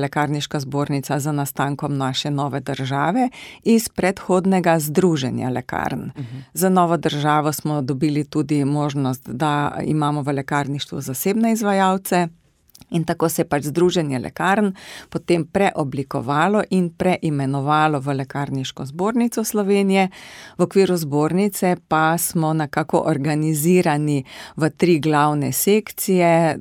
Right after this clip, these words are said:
Speaker 1: To so sekcija javnih lekarniških zavodov, ki je seveda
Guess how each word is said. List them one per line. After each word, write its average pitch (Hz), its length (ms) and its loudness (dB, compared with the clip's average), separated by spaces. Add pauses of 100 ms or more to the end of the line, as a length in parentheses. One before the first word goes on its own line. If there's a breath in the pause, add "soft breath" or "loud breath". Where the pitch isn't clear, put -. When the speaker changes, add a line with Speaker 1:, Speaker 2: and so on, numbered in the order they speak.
Speaker 1:
To 147 160 -2
so 143 260 -2
sekcija 135 800 -2
javnih 170 500 2
lekarniških 190 760 0
zavodov, 160 500 0
ki - 140 -4
je 151 80 0
seveda 147 540 -2